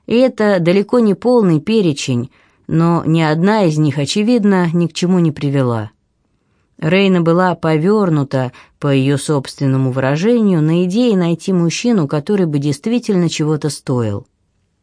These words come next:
Наконец она нашла человека, обладающего, по-видимому, определёнными способностями. Насколько я понял, это был один из экспертов по эффективности здесь и сейчас.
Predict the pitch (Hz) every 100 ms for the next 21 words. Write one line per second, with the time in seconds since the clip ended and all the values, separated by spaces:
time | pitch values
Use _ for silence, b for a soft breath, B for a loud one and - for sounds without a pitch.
0 | _ _ _ _ _ _ _ _ _ _
1 | _ _ _ 156 160 220 269 269 214 220
2 | 202 190 202 190 - 165 160 233 240 214
3 | 196 b b b b - 160 196 262 277
4 | 247 - 226 214 208 - 156 165 220 208
5 | 202 196 190 190 156 151 151 180 214 214
6 | 202 190 - 190 - 220 143 113 - 120
7 | 107 104 _ _ _ _ _ _ _ _
8 | - 151 147 - 175 160 151 147 139 233
9 | 233 147 127 b b b - 214 214 180
10 | 196 190 180 b b b - 196 202 254
11 | 226 175 175 - 269 254 - 208 - 196
12 | 196 185 - 160 - 262 240 208 - 190
13 | 156 202 180 180 220 214 147 113 -